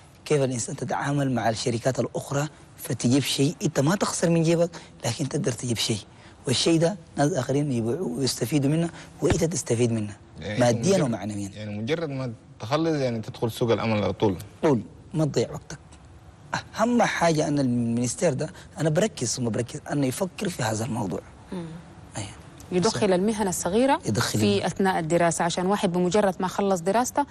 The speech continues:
Speaker 3: يواظب العمل اللي هو حابه.
Speaker 1: ده بس.
Speaker 3: بارك الله فيك.
Speaker 1: بالضبط.
Speaker 3: موضوع مهم جدًا صراحةً، وكمان بينطبق عليه موضوع أم سلمة، دول هم بي-، بي-، بيدربوا الطل-، ال-، الشباب
Speaker 1: مم.
Speaker 3: على أساس إنهم هم بينظموا المناسبات، وقريب عندهم مية وعشرين طالب،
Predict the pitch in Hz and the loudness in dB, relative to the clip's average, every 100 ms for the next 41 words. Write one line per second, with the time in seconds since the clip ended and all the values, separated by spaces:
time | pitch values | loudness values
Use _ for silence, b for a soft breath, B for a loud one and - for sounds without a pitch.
0 | B B - 202 254 202 175 147 165 160 | B B 0 4 4 2 -2 -2 -2 0
1 | 165 196 180 165 147 143 117 110 104 - | 0 0 0 -2 -4 -4 0 0 -2 -12
2 | - - - - - 190 185 170 165 139 | -16 -20 -20 -20 -2 -2 0 -2 -2 0
3 | 175 202 214 233 196 202 190 190 180 170 | 2 4 4 2 0 -4 -4 -4 -4 -4
4 | 180 190 190 208 - B B B 180 - | -4 -4 -2 -2 -4 B B B -2 0
5 | 196 240 233 202 180 175 175 185 170 165 | 2 4 2 2 0 -2 0 0 0 0
6 | 170 170 165 202 196 160 - 170 165 165 | 0 0 2 2 0 -4 -2 -2 0 0
7 | 165 196 208 180 165 - 170 170 160 147 | 0 0 0 2 -2 0 0 2 0 0
8 | 151 226 269 214 196 175 175 - - 185 | 2 2 2 0 -2 -4 -8 -10 -10 -10
9 | - 170 165 160 156 160 - 151 - 180 | -8 -8 -8 -8 -8 -10 -10 -6 -2 2
10 | 269 - B 117 113 170 202 190 180 170 | 0 -2 B -12 -6 -4 -4 -4 -6 -6
11 | 202 202 190 165 196 190 185 170 156 B | -4 -4 -2 0 0 0 -2 -4 -6 B
12 | - 156 147 143 147 143 - B - 151 | -4 -2 -2 -4 -6 -8 -10 B -6 0
13 | 190 202 - 202 185 175 180 226 220 165 | 2 2 -2 -2 -2 0 0 2 2 0
14 | 160 - 196 233 202 185 143 | -4 -4 0 0 0 2 0